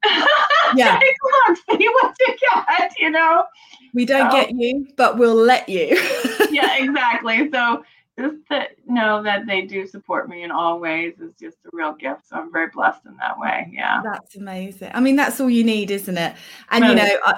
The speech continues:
Speaker 2: it's the same with my family. Sometimes I come out with something and you can just tell I've dropped a nutty spiritual bomb in the middle
Speaker 1: <laughs> Yeah.
Speaker 2: of the conversation that everyone's like,
Speaker 1: Yeah.
Speaker 2: "Okay." And you have to wait for that to pass and then, uh,
Speaker 1: <laughs> Yeah,
Speaker 2: carry
Speaker 1: right.
Speaker 2: on.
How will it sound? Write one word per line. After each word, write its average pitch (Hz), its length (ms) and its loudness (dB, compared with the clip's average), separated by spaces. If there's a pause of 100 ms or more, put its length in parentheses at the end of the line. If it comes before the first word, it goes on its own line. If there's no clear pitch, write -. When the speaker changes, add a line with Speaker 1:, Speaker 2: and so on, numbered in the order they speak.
(120)
Speaker 2:
it's 330 140 2
the 330 100 -2
same 349 260 0
with 269 120 -4
my 233 160 2
family. 190 460 -2
Sometimes 233 500 -2
I 196 120 -4
come 208 180 -8
out 185 160 -2
with 185 120 -8
something 175 380 -6
and 185 80 -4
you 185 80 -6
can 208 160 -6
just 196 200 -10
tell 196 240 -2
I've 175 140 -2
dropped - 280 -4
a 190 60 -2
nutty 185 400 0
spiritual 180 560 -2
bomb 170 420 0 (320)
in 220 140 6
the - 60 6
middle 214 200 2
Speaker 1:
<laughs> - 20 0
Yeah. 196 120 2
Speaker 2:
of - 100 4
the 277 80 6
conversation 240 760 2
that 202 120 -2
everyone's 220 480 -2
like, 202 300 -6
Speaker 1:
Yeah. 247 280 2
Speaker 2:
"Okay." 190 380 -4
And 220 80 -2
you 262 200 0
have - 120 -6
to 285 100 0
wait 226 280 0
for 240 80 -4
that - 220 -2
to 226 80 -10
pass 190 640 -2
and 202 180 -4
then, 190 200 2
uh, 202 380 4
Speaker 1:
<laughs> - 520 -8
Yeah, 254 140 2
Speaker 2:
carry 233 160 2
Speaker 1:
right. 214 240 2
Speaker 2:
on. 214 160 -6